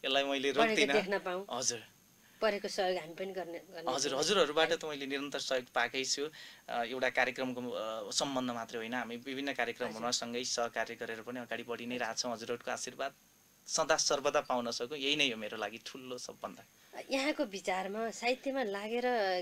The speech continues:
Speaker 2: के जीविकोपार्जन गर्न सहज होला त?
Speaker 1: यस्तो हुन्छ, साहित्य नै, अ, म-, मेरो जीविकोपार्जनको स्रोत हो भनेर लागियो भने त,
Speaker 2: सकिँदैन।
Speaker 1: अ, सकिँदैन।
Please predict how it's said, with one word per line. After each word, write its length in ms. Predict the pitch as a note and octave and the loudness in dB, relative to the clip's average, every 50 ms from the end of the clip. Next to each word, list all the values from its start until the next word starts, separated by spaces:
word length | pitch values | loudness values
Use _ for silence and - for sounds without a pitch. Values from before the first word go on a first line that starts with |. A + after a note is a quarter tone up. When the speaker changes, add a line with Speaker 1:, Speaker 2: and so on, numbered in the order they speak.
| F3+ - | -2 -6
Speaker 2:
के 220 | - A#3+ A#3 G#3+ F#3 | -6 -2 -2 -2 -2
जीविकोपार्जन 720 | F3+ F#3+ A3 G#3 A#3 A3 A#3+ G#3 - G#3 G3+ - G#3 G#3 | -2 -6 -10 -10 -8 -8 -8 -6 -6 -6 -6 -6 -6 -6
गर्न 440 | G3 G3+ G3 G3+ G3+ G3 F#3 E3+ E3+ - - - - | -4 -6 -6 -6 -6 -6 -6 -8 -10 -14 -20 -20 -16
सहज 280 | - - G#3 G3+ G#3 G3+ | -10 -8 -6 -4 -2 -2
होला 180 | E3+ D#3+ F3 F3+ | -4 -4 -6 -8
त? 160 | - A#3+ C4+ - - - - - - - - D#5+ C5 - | -10 -12 -16 -18 -20 -20 -20 -20 -20 -16 -14 -14 -8 -4
Speaker 1:
यस्तो 280 | - A3 - - - F#3+ | -2 -2 0 0 0 0
हुन्छ, 180 | D#3 C#3 E3+ | 0 0 0
साहित्य 500 | E3 - - C#3+ E3 F#3 F#3 - G3+ G3 | 0 2 4 4 4 2 0 -2 -2 0
नै, 260 | G3 G#3 G#3+ G3 D#3+ | 0 0 -2 -2 -4
अ, 120 | B2 B2+ C3 | -4 -2 -2
म-, 800 | B2 B2+ B2+ B2 B2+ B2+ B2 B2 B2+ B2+ B2+ B2+ B2+ B2+ B2 C#3 | -2 -2 -2 -2 -2 -2 -2 -2 0 0 -2 -2 -2 -4 -4 -4
मेरो 200 | D#3 D#3+ E3 E3 | -2 -2 -2 -2
जीविकोपार्जनको 800 | D3+ D3+ D#3+ E3 D3+ D3+ D#3 D3 C3+ C3 B2+ C#3 C3+ C3+ B2 C#3 | -4 -6 -6 -6 -6 -4 -2 0 0 0 0 -2 -4 -4 -4 -4
स्रोत 360 | - - - - C#3 C3 - | -4 -4 -2 -2 -2 -2 -2
हो 100 | C3+ C#3 | -4 -4
भनेर 260 | B2 G#2+ A2 A#2 B2 | -4 -6 -4 -4 -2
लागियो 340 | B2+ B2+ B2+ A#2+ - C#3+ C#3 | -2 -2 -4 -2 -2 -4 -4
भने 200 | A2 G#2+ A2+ A2+ | -4 -4 -6 -4
त, 80 | - C3 | -2 -2
Speaker 2:
सकिँदैन। 880 | A#2 G#2 - - - - - - - - - - F#3 - - C3+ B2+ | -2 -2 -4 -10 -20 -20 -20 -20 -18 -14 -10 -10 -8 -6 -4 -4 -2
Speaker 1:
अ, 40 | B2 | 0
सकिँदैन। 640 | - - E3 D3 - D3+ C3 C3+ B2+ B2 B2 A#2+ | 2 4 2 2 2 2 2 2 2 2 0 -4